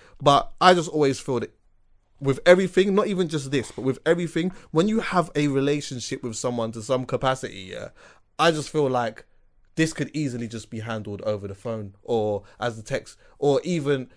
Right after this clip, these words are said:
it could come to surface a bit more maybe when you're in your art, in your art.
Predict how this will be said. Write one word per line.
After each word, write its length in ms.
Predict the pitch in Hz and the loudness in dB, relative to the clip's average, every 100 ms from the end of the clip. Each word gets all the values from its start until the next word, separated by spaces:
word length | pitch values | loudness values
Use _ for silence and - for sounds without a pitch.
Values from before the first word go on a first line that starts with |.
| _ - | _ -6
it 140 | 127 | -4
could 180 | - 143 | -4 -4
come 220 | - 156 | 0 0
to 120 | - | -2
surface 460 | - 160 147 135 123 | -4 0 0 -2 -6
a 40 | |
bit 160 | 120 135 | -2 -2
more 260 | 123 123 120 | -2 0 0
maybe 280 | 135 123 | 0 -2
when 160 | 120 123 | -4 -4
you're 140 | 123 - | -6 2
in 120 | 165 | 4
your 160 | 151 139 | 4 4
art, 300 | 143 156 180 - - - _ - | 6 6 4 -2 -20 -20 _ -8
in 100 | 151 | -2
your 140 | 143 131 | -2 2
art. 300 | 160 175 190 | 4 6 4